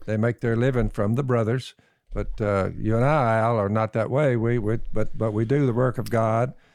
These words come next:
and we, we, and the congregation grows and whatever, and uplifted, and they're chastised from time to time, and if something bad happens in family lives, we meet with the parents and trying to get 'em to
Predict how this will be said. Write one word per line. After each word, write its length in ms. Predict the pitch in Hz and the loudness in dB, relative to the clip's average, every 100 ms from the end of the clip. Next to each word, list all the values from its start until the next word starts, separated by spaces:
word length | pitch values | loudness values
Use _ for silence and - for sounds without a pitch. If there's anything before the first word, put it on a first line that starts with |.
| _ | _
and 180 | - 101 | -12 -6
we, 200 | 101 110 120 | -2 -2 -4
we, 180 | - 104 107 | -4 -4 -2
and 200 | 101 95 | -4 -4
the 60 | 92 _ - | -6 _ -8
congregation 720 | 120 117 113 110 117 110 113 | -2 -2 -2 -2 -2 -2 -4
grows 480 | 95 104 117 120 101 | 0 2 2 0 -2
and 100 | 92 | -2
whatever, 400 | 101 113 113 113 | 0 0 0 0
and 180 | 110 95 - _ - | -2 -4 -12 _ -8
uplifted, 680 | 113 - 107 110 - 120 | -6 -4 -4 -4 -2 -2
and 260 | 113 104 107 | -2 -2 0
they're 160 | 107 120 | 0 -2
chastised 840 | - 120 120 - 117 113 117 98 | -2 -2 0 -2 0 2 0 -2
from 140 | 110 | -6
time 340 | 107 113 117 107 | -2 0 0 0
to 60 | |
time, 440 | 95 107 117 123 120 | -2 -2 0 0 0
and 180 | 90 85 _ _ _ _ | -2 -6 _ _ _ _
if 80 | - | -6
something 360 | 113 113 123 | -6 -2 -2
bad 340 | 110 117 123 113 | 0 2 2 2
happens 340 | 120 123 123 | 0 0 -4
in 120 | 113 113 | -4 -4
family 440 | - 123 123 117 | 0 0 2 0
lives, 360 | 113 117 117 110 | 0 0 0 0
we 120 | 113 | 0
meet 200 | 110 123 | 0 0
with 160 | 135 113 | -2 -6
the 80 | |
parents 520 | 113 113 123 123 113 - | -6 0 2 2 -2 -6
and 120 | 107 | -4
trying 260 | 113 113 | 0 0
to 60 | 117 | 0
get 180 | 113 120 | 0 0
'em 120 | 117 | 0
to 120 | 117 | -2